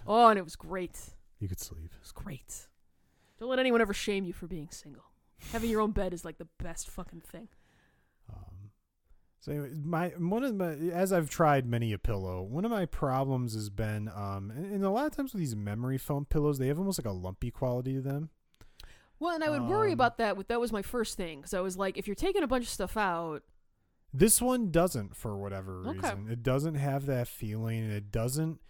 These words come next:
Speaker 2: compress
Speaker 1: How long have you
Speaker 2: over
Speaker 1: been sleeping on it?
Speaker 2: Uh, like a week and a half or so.
Speaker 1: Okay.
Speaker 2: And I've been kinda dialing in the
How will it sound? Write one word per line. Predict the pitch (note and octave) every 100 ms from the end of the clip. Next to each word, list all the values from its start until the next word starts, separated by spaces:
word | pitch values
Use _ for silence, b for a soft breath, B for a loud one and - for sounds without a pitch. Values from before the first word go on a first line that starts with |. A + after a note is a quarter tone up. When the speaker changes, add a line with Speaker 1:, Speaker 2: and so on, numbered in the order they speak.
| b b b b -
Speaker 2:
compress | - C#3 - - C#3+ B2+ C3+ - - -
Speaker 1:
How | -
long | C3+
have | C4
you | C#3+
Speaker 2:
over | C3+
Speaker 1:
been |
sleeping | - A#3 G3 D#3
on | D#2 -
it? | - _ - - -
Speaker 2:
Uh, | E4+ E4 D#4 D#4 D4+ D4
like | D4 B3
a | E3
week | D3 D3+
and | D#3
a | C#3
half | C#3+ D3+ -
or | F3
so. | - F#3 F#3+ G#3 C#4
Speaker 1:
Okay. | A4 G#4 B3+ -
Speaker 2:
And | F#3+
I've | G3
been | A3 G3+
kinda | A#3+ A#3+
dialing | F3+ F3+ E3 F#3+ F#3 F#3 E3+
in | E3+ F3+ F#3+ G3
the | F3 D3 D3 C#3+ C#3+ D#3